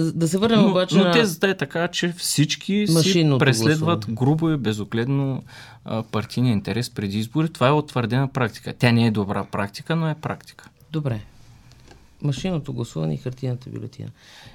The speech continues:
Speaker 1: Вие излязахте, това означава, че вие сте <clears throat> против връщането на хартиената бюлетина, така ли?
Speaker 2: Лично аз ли?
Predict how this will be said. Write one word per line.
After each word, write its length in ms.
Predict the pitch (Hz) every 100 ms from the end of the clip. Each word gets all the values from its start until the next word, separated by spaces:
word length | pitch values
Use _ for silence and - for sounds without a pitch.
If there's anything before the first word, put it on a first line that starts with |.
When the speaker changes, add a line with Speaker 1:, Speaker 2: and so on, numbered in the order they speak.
| -
Speaker 1:
Вие 160 | 139 160
излязахте, 680 | 143 151 147 139 - 190 -
това 160 | 180 170
означава, 440 | 156 135 156 160
че 140 | 156
вие 180 | 139 160
сте 420 | 151 - 156 175 - 139 - -
<clears throat> 320 | - - -
против 500 | 147 135 190 190 -
връщането 680 | 139 139 139 - 110 107 107
на 100 | 110
хартиената 500 | 117 117 101 98 98
бюлетина, 380 | 104 101 107 -
така 240 | - 123
ли? 60 | 120 _ _ _ - -
Speaker 2:
Лично 320 | 139 - 220
аз 180 | 147
ли? 40 | -